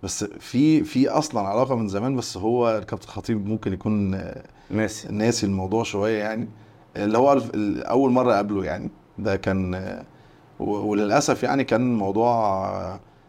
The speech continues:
Speaker 1: آه، كانت صورة واستخدمت غلط من بعض الناس. كنت اتصورت أنا والكابتن الخطيب.
Speaker 2: آه.
Speaker 1: و-، و-، وناس استخدمتها غلط يعني. آه،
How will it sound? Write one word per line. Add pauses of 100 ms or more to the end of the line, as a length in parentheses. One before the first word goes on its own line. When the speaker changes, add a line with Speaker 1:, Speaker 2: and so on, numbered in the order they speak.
(320)
Speaker 1:
آه،
كانت
صورة
واستخدمت
غلط
من
بعض
الناس. (260)
كنت
اتصورت
أنا
والكابتن
الخطيب. (180)
Speaker 2:
آه. (380)
Speaker 1:
و-،
و-،
وناس
استخدمتها
غلط
يعني. (520)
آه،